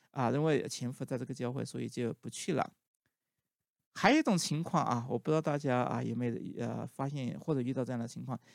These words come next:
有的信徒，我是指没有未婚的，他们找了另一半不信主的，那么被不信主的就，啊，可能因为婚姻恋爱啊，也是很甜蜜的，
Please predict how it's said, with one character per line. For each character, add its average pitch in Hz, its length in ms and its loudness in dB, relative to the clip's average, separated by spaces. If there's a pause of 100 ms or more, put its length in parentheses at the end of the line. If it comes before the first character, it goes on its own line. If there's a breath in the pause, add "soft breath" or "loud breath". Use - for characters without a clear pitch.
(340 soft breath)
有 147 120 4
的 196 100 6
信 220 300 2
徒， 131 340 2 (380)
我 131 140 2
是 190 100 4
指 165 240 -2
没 117 220 2
有 117 140 2
未 160 220 2
婚 147 320 -2
的， 123 160 -4 (600)
他 - 160 2
们 208 160 6
找 113 240 4
了 110 100 4
另 139 240 0
一 127 60 0
半 120 220 0
不 131 120 -6
信 127 340 -4
主 123 200 -10
的， - 200 -4 (500)
那 147 120 4
么 143 100 6
被 151 240 6
不 147 200 0
信 202 200 2
主 147 160 -4
的 120 160 -2
就， 117 400 0 (520)
啊， 143 260 -4
可 - 140 -6
能 127 180 0
因 143 80 0
为 147 100 2
婚 175 280 0
姻 190 220 2
恋 208 200 4
爱 196 120 6
啊， 131 340 2
也 127 120 2
是 139 120 -6
很 147 180 -4
甜 127 240 -8
蜜 147 100 -4
的， 123 220 -2